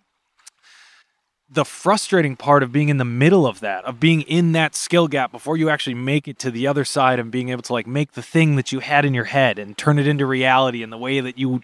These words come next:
imagined it, which for us is, like, a beautiful New Zealand video that, like, explains everything that we want to explain about it and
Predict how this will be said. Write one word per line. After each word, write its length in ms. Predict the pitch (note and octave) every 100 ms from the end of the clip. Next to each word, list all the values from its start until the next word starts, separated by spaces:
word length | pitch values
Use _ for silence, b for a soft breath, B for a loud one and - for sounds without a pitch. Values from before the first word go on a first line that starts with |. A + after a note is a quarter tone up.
| -
imagined 500 | B2+ A#2 B2 A#2+ A#2
it, 140 | G2+ - _ B B B B B B
which 160 | C#3 -
for 160 | D3+
us 200 | D#3+ D#3+
is, 100 | C3+
like, 320 | A#2+ G#2+ - A#2
a 100 | C#3
beautiful 420 | C#3+ G#3 D3+ E3+
New 160 | D#3+ D#3
Zealand 380 | D3+ F3 D#3+
video 360 | C3+ D#3+ D#3+ D3
that, 120 | C#3
like, 200 | C#3 C3+
explains 680 | C3+ - - F#3 F3 D#3 C#3 -
everything 600 | G#3 F3 F3 C3+ E3 D#3
that 100 | D3+
we 100 | D3
want 220 | D3 C#3+
to 80 | C#3+
explain 400 | C3 - D#3 D3
about 220 | C3+ C3
it 80 | B2
and 220 | B2 A#2+